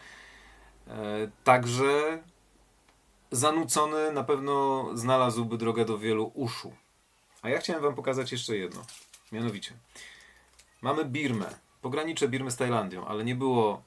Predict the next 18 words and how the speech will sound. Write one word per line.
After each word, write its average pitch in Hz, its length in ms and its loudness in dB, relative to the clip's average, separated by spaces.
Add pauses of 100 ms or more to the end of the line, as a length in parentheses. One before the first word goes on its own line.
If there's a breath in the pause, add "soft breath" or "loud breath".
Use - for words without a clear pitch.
brytyjskiego 110 640 -2
odznaczenia 104 480 -2
Gwiazda 104 460 0
Tajlandii, 113 720 -2
ale 107 280 0
była 107 300 0
Gwiazda 98 440 -6
Birmy, 104 360 -4
była 101 220 -6
Gwiazda 101 320 -6
Pacyfiku, 127 680 -10 (180)
a 131 100 0
także 104 360 -4
Gwiazda 98 400 -4
Birmy. 95 340 -10
Dostawało 131 480 -2
się 127 160 -6
to 123 300 -4